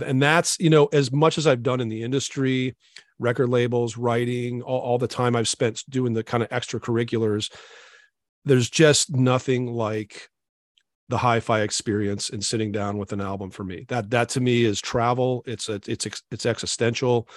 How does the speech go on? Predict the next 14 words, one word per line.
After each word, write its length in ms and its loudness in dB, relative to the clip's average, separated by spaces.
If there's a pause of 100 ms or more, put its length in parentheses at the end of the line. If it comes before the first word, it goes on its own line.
(320)
Uh, 280 -4
it, 220 -4
it's 160 -4
a 60 0
lot 260 0
of 100 -8
things. 460 -14 (320)
Uh, 100 -4
it's 220 -6
meditation, 760 -2
it's 220 -8
religion, 480 -4
it's 160 -10
just 240 2